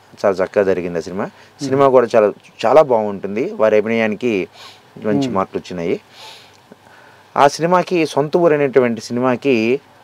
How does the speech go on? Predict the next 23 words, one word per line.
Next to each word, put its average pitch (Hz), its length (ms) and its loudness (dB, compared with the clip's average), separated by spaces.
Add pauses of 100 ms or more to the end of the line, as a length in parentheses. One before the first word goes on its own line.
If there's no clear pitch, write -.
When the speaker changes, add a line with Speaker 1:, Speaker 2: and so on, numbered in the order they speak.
(340)
Speaker 1:
నంది 113 260 4
అవార్డు 107 280 2
వచ్చింది, 101 460 -8 (100)
రచనలో 151 360 2
నంది 120 280 2
అవార్డు 110 220 4
వచ్చింది, 104 440 -6 (240)
Speaker 2:
Hmm. 165 160 -2
Speaker 1:
వారి 123 260 4
యొక్క 117 240 0
నటనకు 123 480 0
కూడా 117 500 2 (320)
నంది 107 300 0
అవార్డు 90 240 0
వచ్చింది. 87 340 -12 (440)
ఇంతకు 190 300 2
మించి 190 260 -2
ఒక 156 200 0
గొప్ప 127 160 2
విషయం 117 320 0
చెప్పాలంటే, 95 440 -2
అంటే - 140 -6
మేము 156 520 -2